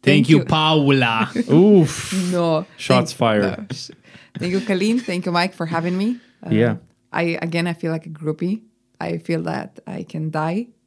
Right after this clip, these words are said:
Speaker 1: happy.
Speaker 3: I'll
Speaker 1: Thank you,
Speaker 3: force
Speaker 1: guys.
Speaker 3: you to listen to this episode
Speaker 1: I won't.
Speaker 3: at gunpoint.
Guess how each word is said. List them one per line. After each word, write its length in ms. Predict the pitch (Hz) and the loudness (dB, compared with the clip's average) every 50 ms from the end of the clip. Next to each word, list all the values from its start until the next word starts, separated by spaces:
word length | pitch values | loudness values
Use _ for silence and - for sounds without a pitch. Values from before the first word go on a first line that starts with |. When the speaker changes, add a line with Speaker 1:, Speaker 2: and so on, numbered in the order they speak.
| _ _ _ | _ _ _
Speaker 1:
happy. 420 | - - 185 - - 214 233 240 - _ _ _ _ - | -12 -12 -10 -8 -8 -8 -8 -8 -12 _ _ _ _ -4
Speaker 3:
I'll 120 | - - | -4 -4
Speaker 1:
Thank 140 | 160 160 - | -2 -4 -4
you, 60 | 180 | -4
Speaker 3:
force 320 | 170 185 120 113 110 110 - | 0 2 4 4 4 2 0
Speaker 1:
guys. 40 | - | -4
Speaker 3:
you 100 | - 98 | -6 -4
to 120 | - - | -2 0
listen 240 | 104 104 104 - 110 | 0 0 0 -2 -2
to 100 | 104 - | 0 4
this 240 | - 123 - - - | 4 4 4 4 2
episode 600 | 151 - - 120 - - - 131 117 113 117 - | 0 0 0 -4 -2 0 2 2 2 2 -2 -4
Speaker 1:
I 140 | - - 180 | -4 -4 -2
won't. 440 | 170 160 156 165 165 170 208 247 240 | -2 0 0 2 2 4 4 2 2
Speaker 3:
at 160 | - 101 - - | 0 -4 -6 -6
gunpoint. 640 | 123 117 120 104 98 101 - - 101 90 90 92 | -2 0 0 0 0 -2 -4 -4 -6 -6 -6 -8